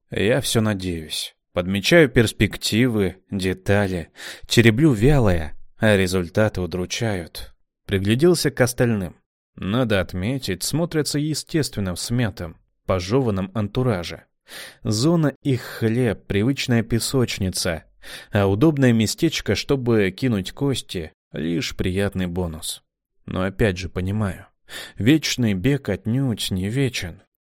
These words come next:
И что? Правильно, нах! Свернули стоянку, встряхнулись, украдкой сгоняя болезненные гримасы, и пристроились к транспорту. Дорога зовет. От сигнала чутка забирает влево.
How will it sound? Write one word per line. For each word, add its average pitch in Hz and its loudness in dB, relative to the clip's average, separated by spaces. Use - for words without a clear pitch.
И 85 -2
что? - -4
Правильно, 85 0
нах! 127 2
Свернули 151 4
стоянку, 123 2
встряхнулись, 123 0
украдкой 135 2
сгоняя 107 2
болезненные 101 0
гримасы, 107 0
и 147 -2
пристроились 127 0
к - -14
транспорту. 90 -4
Дорога 127 4
зовет. 110 -2
От - -8
сигнала 110 2
чутка - 0
забирает 104 2
влево. 101 0